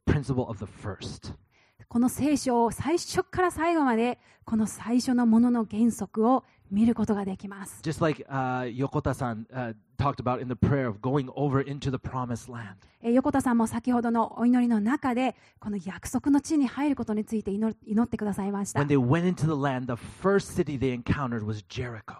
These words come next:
Speaker 2: うん、最初に入った時に彼らがぶち当たったのは、この、えー、エリコの壁です。
Speaker 1: Out of the whole promised land, that was their first fruit.
Speaker 2: え、約束の地という大きな地が約束されていたんですけれども、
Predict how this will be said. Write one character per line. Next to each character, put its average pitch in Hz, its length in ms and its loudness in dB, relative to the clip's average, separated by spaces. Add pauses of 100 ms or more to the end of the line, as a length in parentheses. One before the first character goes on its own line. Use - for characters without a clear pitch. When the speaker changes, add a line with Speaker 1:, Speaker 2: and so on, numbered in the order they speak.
(120)
Speaker 2:
う - 20 -14
ん、 185 180 -18
最 294 300 0
初 330 180 -2
に 311 120 4
入 294 160 0
っ - 20 -6
た 262 140 -6
時 226 180 -4
に 220 100 -2
彼 247 240 -2
ら 208 120 2
が 208 100 0
ぶ 190 100 -4
ち 247 140 -8
当 247 60 -4
た 254 100 -8
っ 240 100 -6
た 220 80 -6
の 196 120 -2
は、 285 160 0 (320)
こ 220 100 -6
の、 214 240 0
え 185 320 -14
ー、 226 60 0
エ 285 40 4
リ 269 80 4
コ 196 120 -6
の 190 100 -8
壁 202 240 -4
で 202 160 -16
す。 - 200 -20 (260)
Speaker 1:
Out 151 80 4
of 151 80 2
the 147 60 4
whole 202 460 4
promised 165 480 2
land, 107 180 -2
that 147 120 -2
was 131 180 0
their 117 140 0
first - 640 -4 (460)
fruit. 113 240 -4 (180)
Speaker 2:
え、 202 100 -4
約 233 240 0
束 339 220 2
の 320 160 6
地 - 100 -8
と 285 80 -2
い 262 60 4
う 220 80 4
大 359 340 4
き 339 120 0
な 302 120 2
地 320 140 -6
が 277 100 0
約 247 240 0
束 - 180 -4
さ - 160 -6
れ 330 120 0
て 311 160 -4
い 247 80 -6
た 311 140 2
ん 277 80 6
で 233 100 4
す - 80 -4
け 214 100 0
れ 208 80 2
ど 185 80 -2
も、 226 220 8